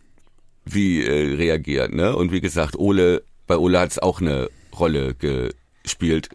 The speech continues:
Stichwort Schützen. Die erste Beobachtung, wir waren super früh drin, Berkey ging alleine,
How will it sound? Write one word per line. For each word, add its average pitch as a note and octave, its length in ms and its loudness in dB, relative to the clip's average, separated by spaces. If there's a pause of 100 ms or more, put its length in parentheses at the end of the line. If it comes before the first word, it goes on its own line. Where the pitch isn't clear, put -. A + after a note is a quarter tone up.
Stichwort - 680 -4
Schützen. - 480 -4 (340)
Die B2 100 2
erste F3+ 320 2
Beobachtung, D3 680 2
wir G#2 120 2
waren G2+ 200 4
super D3+ 320 0
früh B2 500 6
drin, G#2+ 440 2 (240)
Berkey D3+ 560 2
ging B2+ 420 0
alleine, C3 880 2